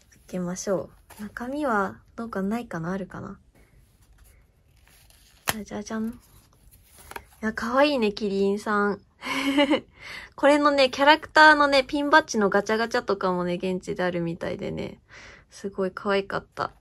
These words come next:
行って回したいよね。もう、今年、てか去年のはもう終わっちゃったんだけど。次はだから、二千二十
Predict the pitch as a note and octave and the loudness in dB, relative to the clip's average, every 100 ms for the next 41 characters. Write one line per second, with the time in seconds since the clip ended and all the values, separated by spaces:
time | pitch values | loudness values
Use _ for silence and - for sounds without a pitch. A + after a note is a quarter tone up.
0 | - F#3+ - G#3 G#3 G#3+ - - A#3 F#3 | -16 -12 -6 -4 -2 -4 -6 -4 -2 -2
1 | E3+ C3+ - _ _ G#3+ G#3 G3 - _ | -4 -8 -12 _ _ -10 -6 -6 -8 _
2 | _ _ _ - - D4 E4+ C4 - _ | _ _ _ 0 2 4 0 -6 -10 _
3 | - F#3+ F3+ D4+ B3+ E3+ E3 D#3 E3 - | -8 -4 -2 0 0 0 -2 -2 -2 -2
4 | F3+ E3+ E3 E3+ - - _ _ - _ | -6 -8 -8 -10 -10 -12 _ _ -20 _
5 | _ - - - - - - - A3+ B3 | _ -20 -20 -20 -20 -20 -12 -8 -2 0
6 | G#3 G3 F#3 F3 F3 F3 G3 G3+ C#4+ C#4 | 2 2 2 2 2 2 -2 -2 4 4
7 | B3 G3+ F3 G3+ A#3 A3 G#3+ G#3 F#3+ F#3 | 4 0 -2 -2 -2 -2 2 6 6 4
8 | F3 - | 0 -4